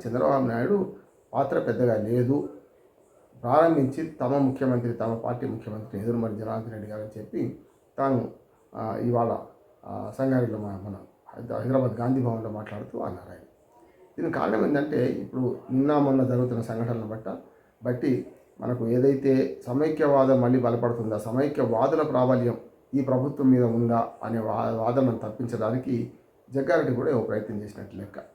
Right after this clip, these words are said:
ఇది ఓ రకంగా చెప్పాలంటే మనకు రేవంత్ రెడ్డికి అనుకూలమే. ఎందుకంటే ఇవాళ ముఖ్యమంత్రిగా రేవంత్ రెడ్డి ఉన్నారు కనుక వ్యతిరేకిస్తే లాభం లేదు. మంచో చెడో రేవంత్ రెడ్డి దృష్టిలో పడాలి,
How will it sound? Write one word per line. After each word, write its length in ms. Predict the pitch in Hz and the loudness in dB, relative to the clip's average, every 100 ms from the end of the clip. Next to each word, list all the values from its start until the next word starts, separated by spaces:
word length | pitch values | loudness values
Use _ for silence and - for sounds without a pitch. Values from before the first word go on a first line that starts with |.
| - | -6
ఇది 320 | 135 160 143 - | -4 0 0 0
ఓ 100 | 127 | -2
రకంగా 280 | 123 143 | 0 -2
చెప్పాలంటే 600 | 135 127 135 - 143 90 - - _ - | -2 0 -2 -2 -4 -4 -8 -20 _ -10
మనకు 180 | 120 120 | -6 -2
రేవంత్ 300 | 123 151 156 | 4 4 4
రెడ్డికి 240 | 143 131 | 2 0
అనుకూలమే. 440 | 113 123 120 101 95 - _ _ _ _ _ | -2 -2 0 -2 -4 -12 _ _ _ _ _
ఎందుకంటే 300 | 143 180 175 | -6 -4 0
ఇవాళ 260 | 143 135 131 | 2 4 4
ముఖ్యమంత్రిగా 540 | 113 120 151 151 147 | 0 0 2 2 2
రేవంత్ 300 | 131 127 131 | 2 2 2
రెడ్డి 180 | 123 123 | 2 2
ఉన్నారు 260 | 123 117 110 | 2 0 0
కనుక 260 | 110 - 104 - - _ 120 | -4 -4 -4 -6 -12 _ -6
వ్యతిరేకిస్తే 520 | 127 170 165 147 135 | 0 0 -2 -4 0
లాభం 300 | 113 117 117 | 2 2 2
లేదు. 260 | 113 131 - - _ - | 0 -2 -8 -20 _ -6
మంచో 240 | 131 131 | -2 2
చెడో 460 | 185 156 147 160 - | 2 2 2 2 2
రేవంత్ 260 | 123 131 143 | 2 2 4
రెడ్డి 540 | 139 135 123 - 117 | 0 2 0 -2 -4
దృష్టిలో 380 | 113 117 - 139 | -2 -4 -2 2
పడాలి, 340 | 139 143 - | 2 2 -2